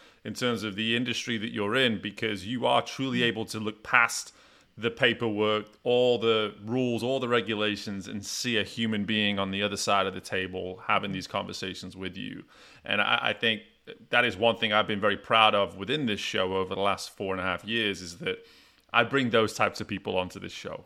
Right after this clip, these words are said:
Speaker 1: I, I, I want people to hear about your story. I don't need people to hear about the average story of creating these
Speaker 2: <laughs>
Speaker 1: businesses. So I, I want you to understand that, Kim, is that this, this is what separates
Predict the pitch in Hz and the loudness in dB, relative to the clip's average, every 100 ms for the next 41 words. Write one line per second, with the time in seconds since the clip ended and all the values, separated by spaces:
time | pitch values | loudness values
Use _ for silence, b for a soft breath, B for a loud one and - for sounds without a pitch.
0 | _ 101 104 104 107 110 113 113 135 123 | _ -2 2 4 6 6 6 6 4 4
1 | 120 110 110 101 113 110 107 95 104 101 | 0 0 -2 0 2 4 4 6 6 6
2 | - - 104 110 117 117 - 95 92 92 | 2 -10 -2 4 4 2 -2 0 0 2
3 | 92 113 107 107 101 104 98 101 101 101 | 4 2 0 -4 -4 -6 -4 -2 0 2
4 | 95 98 95 104 110 104 90 101 95 - | 4 4 4 -2 6 6 6 -2 -2 -6
5 | - b b b - - 107 101 98 95 | -14 b b b -8 -2 0 2 0 -2
6 | - 101 101 101 101 101 98 104 95 95 | 0 2 2 2 0 0 -4 -2 -4 -4
7 | - 98 90 104 95 101 117 113 117 139 | -8 -10 -4 0 4 4 4 4 4 4
8 | 139 - 120 113 - 117 107 107 113 - | 2 2 2 2 4 4 6 4 4 -2
9 | 104 95 92 98 104 92 - b b b | -2 -2 -4 -4 -4 -6 -10 b b b
10 | b - 117 123 104 107 107 - 120 117 | b -4 -2 -2 0 0 0 4 4 4
11 | 113 107 - - | 2 0 -2 -8